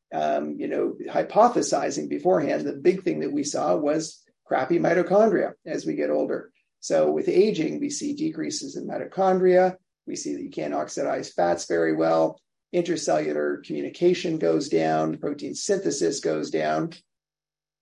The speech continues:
And a lot of these change as we get older. I'll just highlight one that's kind of interesting,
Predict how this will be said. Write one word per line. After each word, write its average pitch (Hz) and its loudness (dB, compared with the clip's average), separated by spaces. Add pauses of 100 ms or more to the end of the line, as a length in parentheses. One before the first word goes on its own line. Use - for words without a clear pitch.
(1500)
And 170 4
a 160 6
lot 160 8
of - -2
these 151 -6
change 156 -4
as - -8
we 151 -4
get 147 -2
older. 147 -2
I'll 160 -2
just 165 0
highlight 151 4
one 156 2
that's - -4
kind 160 -2
of 156 -2
interesting, 165 -2